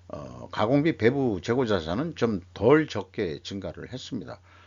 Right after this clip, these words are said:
아, 요거 바람직한 얘기입니다. 어, 그리고 판매 관리비가 팔 점 팔 프로 증가해서, 어, 영업이익이 그 전년도 육백삼십사억 적자에서, 어,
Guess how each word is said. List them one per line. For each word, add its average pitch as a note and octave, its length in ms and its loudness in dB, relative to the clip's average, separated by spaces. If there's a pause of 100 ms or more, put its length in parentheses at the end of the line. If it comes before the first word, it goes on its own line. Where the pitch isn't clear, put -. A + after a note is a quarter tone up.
(180)
아, F2+ 140 -8
요거 A#2 240 -2
바람직한 B2+ 600 2
얘기입니다. D2 540 -10 (560)
어, - 500 -16
그리고 B2+ 440 -2
판매 G#3 320 -2
관리비가 B2+ 480 0
팔 - 180 -12
점 D3+ 180 -6
팔 - 200 -4
프로 B2+ 260 -2
증가해서, E2+ 720 -8 (600)
어, C#2 200 -12 (120)
영업이익이 B2+ 1120 0
그 D#2 300 -8
전년도 C#3 640 0
육백삼십사억 C3 1160 -6 (120)
적자에서, - 800 -4 (480)
어, C#3 120 -16